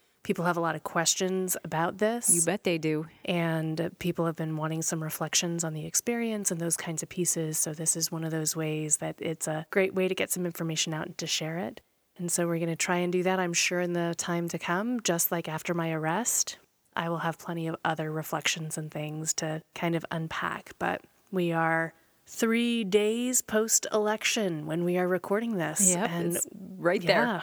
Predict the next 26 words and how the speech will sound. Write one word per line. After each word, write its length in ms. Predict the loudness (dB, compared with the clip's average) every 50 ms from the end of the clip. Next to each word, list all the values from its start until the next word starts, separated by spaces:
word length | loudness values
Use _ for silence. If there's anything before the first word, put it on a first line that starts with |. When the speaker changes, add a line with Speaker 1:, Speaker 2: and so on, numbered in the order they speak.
| -2
Speaker 1:
yeah, 300 | 0 2 4 4 4 4
real, 240 | 4 2 2 0 0
real 260 | 0 -2 -2 0 0
soon. 320 | 0 0 0 0 0 0 0
And 240 | 0 0 0 2 2
we're 80 | 0
gonna 160 | 0 0 -2
put 240 | -2 -2 -4 -2 0
this 220 | 2 2 4 4 2
out 260 | 2 0 0 -2 0
as 140 | -2 0 2
our 140 | 2 2 2
one 160 | 2 2 2
hundred 340 | 0 0 0 2 2 2 2
and 160 | 0 -2 0
seventy-fifth 1120 | 2 2 2 2 2 2 0 0 -2 0 2 2 4 4 4 4 2 0 -4 -10 -20 -20 -20 -20 -20 -20 -20 -20 -20 -20 -20 -20 -14 -10
Speaker 2:
That's 220 | -8 -8 -4 -2
exciting. 640 | -2 -4 -2 0 4 6 6 6 6 6 4 4 6
Speaker 1:
podcast. 520 | 6 6 6 6 4 4 2 2 2 0 -2
<laughs> 120 | -4 -4 -6 -10 -10 -10 -12 -12 -14 -14 -16 -2 2 2 2 2 2 4 4 4 4 4
So 420 | 4 4 4 4 4 2 2 2
cheers 560 | -2 -2 0 2 4 4 6 4 4 2 0
to 120 | 2 2 2
Dawn 580 | 4 2 2 2 2 2 2 2 2 0 -2 -4
Speaker 2:
Yes. 460 | -4 -4 -2 -2 0 2 2 2 2
Speaker 1:
for 380 | 4 4 4 6 4 4 2